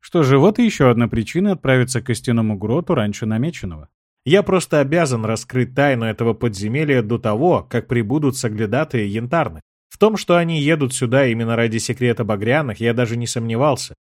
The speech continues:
Гильдия, получившая от короля привилегию скупки всех теневых ресурсов, хочет наложить лапу на мой будущий бизнес. Собственно, Янтарную гильдию за глаза все маги называли королевской.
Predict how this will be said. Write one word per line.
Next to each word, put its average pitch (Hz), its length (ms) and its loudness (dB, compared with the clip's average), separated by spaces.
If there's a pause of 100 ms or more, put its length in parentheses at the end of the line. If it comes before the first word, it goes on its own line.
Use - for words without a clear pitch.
(240)
Гильдия, 139 500 2
получившая 131 600 0
от 131 80 -2
короля 127 400 2
привилегию 123 560 0
скупки - 460 -4
всех 147 360 0
теневых 117 420 -2
ресурсов, 117 540 -2
хочет - 360 -4
наложить 139 480 -2
лапу 147 340 0
на 151 140 -2
мой 131 180 0
будущий 104 460 -6
бизнес. 117 580 -6 (300)
Собственно, 196 520 2
Янтарную 165 560 0
гильдию 160 440 0
за 123 120 2
глаза 127 360 2
все - 180 -2
маги 143 260 -2
называли 117 460 0
королевской. 127 720 -2